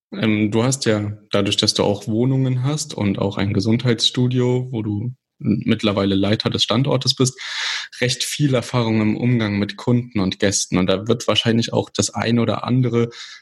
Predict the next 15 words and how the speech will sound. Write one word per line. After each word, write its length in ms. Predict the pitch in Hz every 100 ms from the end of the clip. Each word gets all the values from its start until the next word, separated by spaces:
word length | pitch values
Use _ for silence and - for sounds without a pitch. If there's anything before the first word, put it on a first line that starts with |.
| _ -
unsachliche 880 | 131 147 135 120 120 - 117 117 113
Gespräch 640 | - - - 123 131 -
oder 240 | 104 92 - -
ein 260 | - 101 101
wutentbrannter 1200 | 139 139 104 107 - - 110 123 120 110 104 104 - - -
Kunde 340 | 131 135 117
oder 220 | 101 98
Gast, 400 | 101 113 127 -
ähm, 320 | 117 98 98
dir 180 | 98 107
entgegengestoßen 880 | 101 - 120 117 104 - 101 - 98
sein 320 | 98 98 104
mit 220 | 104 104
Vorwürfen 1080 | - - 117 113 113 117 113 - 110 110 110 117
oder, 500 | 98 95 90 90